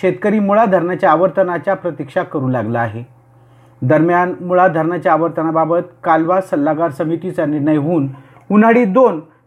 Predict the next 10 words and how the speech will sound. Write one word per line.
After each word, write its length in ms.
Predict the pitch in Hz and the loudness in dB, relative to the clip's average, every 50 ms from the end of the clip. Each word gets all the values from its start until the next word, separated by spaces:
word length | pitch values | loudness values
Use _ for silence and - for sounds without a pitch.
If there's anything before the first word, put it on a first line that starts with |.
| _ - | _ -6
तर 100 | 220 202 | -4 -2
रब्बीसाठी 640 | 214 240 202 208 285 269 - 247 233 - 254 247 233 - | -2 -2 -2 -4 -6 -4 -4 -6 -6 -6 -10 -12 -10 -4
एक 220 | 202 226 247 240 - - | 0 2 2 2 0 -6
असे 220 | 185 208 - 240 - - - | -10 -4 -2 -4 -4 0 0
तीन 160 | 254 269 247 | 2 2 4
आवर्तन 440 | 220 208 208 208 180 196 208 196 190 | 4 4 2 0 -2 -2 -4 -4 -2
देण्यावर 460 | 185 196 202 220 214 185 160 151 151 156 - - _ _ - | -2 0 2 2 2 2 2 2 0 -2 -8 -18 _ _ -10
या 300 | 147 151 185 196 226 247 | -2 0 2 4 4 4
बैठकीत 460 | 196 202 196 175 - 180 - 208 208 - - - 131 | 4 0 -2 -4 -6 -6 -6 -8 -10 -10 -12 -18 -20
शिक्कामोर्तब 720 | - - 165 - - 208 202 190 190 185 170 160 - 208 | -16 -14 -14 -6 -2 -2 -2 0 -2 -4 -4 -4 -6 -8